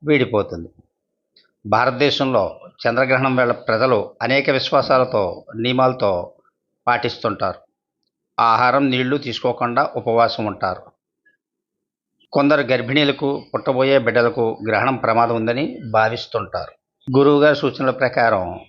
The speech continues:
ఒక కుంభరాశి వారు మాత్రమే దాన ధర్మాలు చేయాల్సి ఉంటుందని చెప్పారు. ఈ చంద్రగ్రహణం రాత్రి సమయంలో ఏర్పడుతోంది. ఆ సమయంలో అందరూ నిద్రపోతాం. ఆచారాలు,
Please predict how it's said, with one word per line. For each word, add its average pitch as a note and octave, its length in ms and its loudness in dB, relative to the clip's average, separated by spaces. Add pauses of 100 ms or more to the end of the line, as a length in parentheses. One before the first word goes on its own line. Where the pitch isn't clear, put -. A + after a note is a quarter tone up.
(160)
ఒక A2+ 140 -6
కుంభరాశి B2+ 680 0
వారు C3 200 2
మాత్రమే A#2 640 -6 (720)
దాన A#2 340 2
ధర్మాలు A#2 360 2
చేయాల్సి G#2+ 440 -2
ఉంటుందని G#2 640 -6 (400)
చెప్పారు. G#2 400 -2 (580)
ఈ A#2+ 240 0
చంద్రగ్రహణం C3 920 0
రాత్రి A#2 440 0
సమయంలో C3+ 440 2
ఏర్పడుతోంది. A2 680 -2 (160)
ఆ A#2 120 2
సమయంలో B2+ 440 0
అందరూ C3+ 200 0
నిద్రపోతాం. A2+ 640 0 (760)
ఆచారాలు, A#2+ 680 2